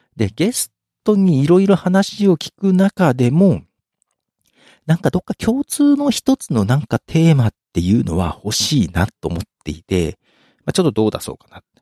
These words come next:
まあ、一つヒントとしては、例えば就職活動、あ、違うな、就職、その前に進路だな。うん、例えば中学とかからね、高校に進む、高校から大学に進むっていうところで、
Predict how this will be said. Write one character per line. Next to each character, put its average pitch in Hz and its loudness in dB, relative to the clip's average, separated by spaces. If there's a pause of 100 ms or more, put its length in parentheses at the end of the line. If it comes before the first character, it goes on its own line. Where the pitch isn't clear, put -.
ま - -2
あ、 - -8
一 - -6
つ - -4
ヒ 269 -2
ン 262 0
ト - -4
と 90 -10
し - -8
て 98 -4
は、 85 -4 (1300)
例 120 -2
え - 0
ば 117 -8
就 147 -4
職 185 -4
活 - -6
動、 80 -4
あ、 80 -4
違 - -12
う 78 -10
な、 80 -8
就 - -4
職、 147 -2
そ - -2
の 160 2
前 202 0
に 143 -4
進 233 0
路 120 0
だ 71 -8
な。 123 -2 (720)
う - -2
ん、 - 2
例 82 0
え - -8
ば 143 -2
中 156 0
学 107 -4
と - -14
か 78 -12
か 80 -8
ら 76 -4
ね、 117 -2 (220)
高 90 -4
校 85 -2
に 80 -4
進 82 -2
む、 82 -2
高 95 -2
校 104 -2
か 104 -4
ら 98 -2
大 90 -2
学 95 -2
に 98 -4
進 104 -4
む 101 0
っ - -6
て - -12
い - -6
う - -18
と - -12
こ - -14
ろ 71 -10
で、 82 -2